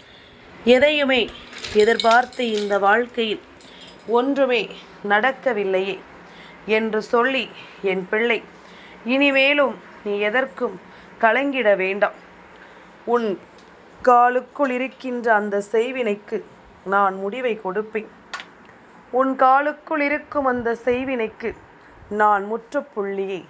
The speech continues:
வைத்தே தீருவேன். இனி என்ன நடந்தாலும் சரி, அதிலிருந்து நீ உனக்கான பல விஷயங்களை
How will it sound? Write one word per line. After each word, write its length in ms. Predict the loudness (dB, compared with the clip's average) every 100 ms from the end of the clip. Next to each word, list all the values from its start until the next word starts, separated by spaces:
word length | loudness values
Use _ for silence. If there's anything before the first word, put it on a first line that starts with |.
| -18 -8
வைத்தே 420 | -4 -4 -6 -6 -6 -6
தீருவேன். 400 | -8 -6 -8 -10 -20 -20 -20 -20 -20 -20 -20 -20 -10 0
இனி 180 | 2 2 0 -6 -20 -20 -6 0
என்ன 140 | 0 2 4
நடந்தாலும் 800 | 4 4 4 4 4 2 -2 -8
சரி, 200 | -6 -6 -8 -20 -20 -20 -20 -20 -12 2 2
அதிலிருந்து 640 | 2 0 2 2 2 0 -2 -6 -20 -20 -20 -6
நீ 120 | -4 -4 -8 -14 -20 -20 -4
உனக்கான 720 | 2 2 2 2 4 4 2 0
பல 120 | 0 0
விஷயங்களை 640 | -2 -2 0 0 2 0